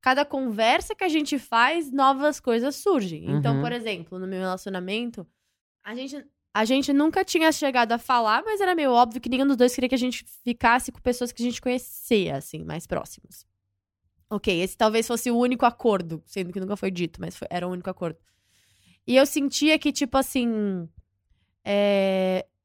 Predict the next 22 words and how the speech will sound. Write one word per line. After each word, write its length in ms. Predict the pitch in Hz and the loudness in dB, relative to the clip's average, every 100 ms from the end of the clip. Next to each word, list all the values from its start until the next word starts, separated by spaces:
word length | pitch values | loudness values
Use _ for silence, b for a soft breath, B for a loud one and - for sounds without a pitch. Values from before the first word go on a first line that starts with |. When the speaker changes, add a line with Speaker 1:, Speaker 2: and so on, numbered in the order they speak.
| _ _ _ | _ _ _
Speaker 1:
eu 240 | 254 294 | 2 2
sou 180 | 311 285 | 2 2
uma 100 | 262 | 0
pessoa 640 | 240 226 262 240 226 196 190 | 0 0 2 4 4 2 -2
que 320 | - 233 220 | 0 2 4
eu 120 | 233 | 2
não 260 | 262 294 285 | 2 0 -2
consigo 800 | - 285 277 294 247 285 277 254 | -2 -4 -2 -4 0 2 2 -2
sair 440 | - 277 240 247 262 | -2 2 2 2 0
e 40 | |
pe-, 220 | 254 247 - | 2 0 0
e 100 | 240 | 0
beijar 300 | 233 220 214 | 0 2 2
as 100 | 220 | 2
pessoas 520 | 214 - 214 214 214 | -4 -2 2 2 2
se 120 | - | 0
eu, 120 | 214 | -2
que 80 | - | 0
eu 40 | 214 | 0
não 80 | 214 | 0
conheço, 380 | 247 - - - | -2 -4 -10 -12
sabe? 400 | - 170 170 | -2 0 -2